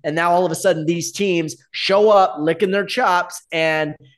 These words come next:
get, you know, a trip to L A always seems to bring out the best in, in everyone's opponents, whether you're talking Dodgers, Lakers, Rams, you name it. If, if you have an opposing team playing in Hollywood,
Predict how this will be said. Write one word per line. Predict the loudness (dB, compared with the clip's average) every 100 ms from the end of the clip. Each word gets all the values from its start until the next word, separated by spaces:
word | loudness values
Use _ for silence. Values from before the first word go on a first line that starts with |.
| _ -2
get, | 0 0 -2 -2
you |
know, | 2 0 0
a | -2
trip | -2 -4 0
to | 2
L | 4 4
A | 4 2
always | 0 2 4 4 2 0
seems | -4 -2 -2 -4 -6 -6 -10 _ -4
to | -2
bring | 0 0
out | 0 -2
the | -2
best | -2 -2 -4 -6
in, | -4 -4 -2
in | -4 -2
everyone's | 0 -2 -4
opponents, | -6 -4 -4 -4
whether | -6 -6 -6
you're | -6 -2
talking | -2 -2 -2
Dodgers, | 0 0 0 -2 -4 -8 _
Lakers, | 0 2 2 0 0 -2 -8 -10
Rams, | -4 0 0 0 -2
you | -2
name | 0 -2 -2
it. | -8 -14 _ -6
If, | -6 -4
if | -6 0
you | 2
have | 2
an | 2
opposing | 2 2 0
team | -2 0 0 -2
playing | -2 0 2 2 0
in | -2 0
Hollywood, | 2 2 4 2 2 -2